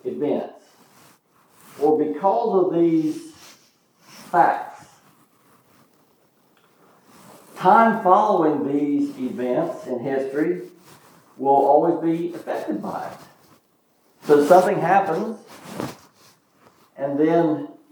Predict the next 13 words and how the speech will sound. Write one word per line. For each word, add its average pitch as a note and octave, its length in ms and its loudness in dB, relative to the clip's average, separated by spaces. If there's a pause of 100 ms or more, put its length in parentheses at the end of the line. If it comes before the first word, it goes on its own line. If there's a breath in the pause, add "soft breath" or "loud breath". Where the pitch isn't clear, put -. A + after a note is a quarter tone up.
(240)
time F3+ 420 2
following F3 600 2
these D3+ 240 2
events F#3+ 680 -4
will - 100 -6
always F#3 420 0
be E3+ 80 2
affected - 460 -6
because C3+ 520 -4 (260)
this D3+ 220 -4
event D#3 420 -8 (240)
took - 320 -10
place. - 220 -16